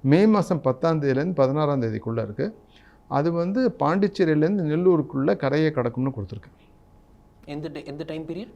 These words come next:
Speaker 1: ஏப்-, மே மாசம் பத்தாம் தேதியிலேருந்து பதினாறாம் தேதிக்குள்ள
Speaker 2: ஓகே.
Speaker 1: ஒரு புயல் சின்னம். அது பாண்டிச்சேரியிலேருந்து, அ, நெல்லூருக்குள்ள இருக்கிற ஏரியால கரையை கடக்கும்னு கொடுத்துருக்கு.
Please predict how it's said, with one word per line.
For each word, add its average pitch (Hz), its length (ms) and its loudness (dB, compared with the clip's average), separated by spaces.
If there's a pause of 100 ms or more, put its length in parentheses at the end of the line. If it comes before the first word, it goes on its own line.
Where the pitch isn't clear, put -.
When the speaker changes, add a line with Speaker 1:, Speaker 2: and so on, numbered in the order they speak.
Speaker 1:
ஏப்-, 151 460 2
மே 160 280 4
மாசம் 165 340 2
பத்தாம் 143 400 0
தேதியிலேருந்து 120 420 0
பதினாறாம் 139 640 0
தேதிக்குள்ள 107 520 -6 (140)
Speaker 2:
ஓகே. 131 280 -18
Speaker 1:
ஒரு 131 180 2
புயல் 127 260 0
சின்னம். 139 420 -2 (260)
அது 135 200 4
பாண்டிச்சேரியிலேருந்து, 139 1160 2 (540)
அ, - 40 -4 (720)
நெல்லூருக்குள்ள 160 640 6
இருக்கிற 123 280 4
ஏரியால 127 680 2
கரையை 143 320 4
கடக்கும்னு 127 480 -4
கொடுத்துருக்கு. 107 320 -12